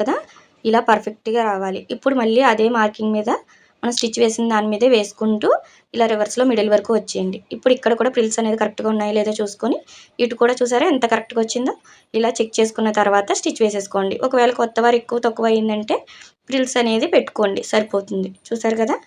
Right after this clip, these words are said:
నాకైతే కరెక్ట్‌గా సరిపోతుందండి ఎప్పుడు స్టిచ్ చేసినా, ఎందుకంటే మనం చంక రౌండ్‌ని బట్టి మార్క్ చేసుకుంటాం కాబట్టి. ఇలా మిడిల్‌కి మళ్ళీ స్టిచ్ వేసేసుకోవాలి.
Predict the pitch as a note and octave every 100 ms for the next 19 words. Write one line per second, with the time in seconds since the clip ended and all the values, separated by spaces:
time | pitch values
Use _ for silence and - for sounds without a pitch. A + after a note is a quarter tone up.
0 | _ _ _ _ _ A3+ A3+ A3+ A#3+ A3+
1 | B3+ A3+ - A3+ B3 G#3+ G#3+ G#3+ G#3+ G#3
2 | A3+ C4+ - A3 A3 G#3+ G#3 G#3 G#3 E4+
3 | B4+ A#3 A3+ A3 G#3+ B3 A#4+ - - -
4 | B3 B3 B3+ A3+ G#3+ A3+ A3+ A#3 A3 G#3+
5 | D#4 G4+ A3 A3 G#3+ - G3 G3 F#3+ F#3+
6 | F#3+ F#3 - - - A#3 B3 A3 A3 C4+
7 | A#3 A3 A3 A3 G3 F#3+ G3 - G3 G3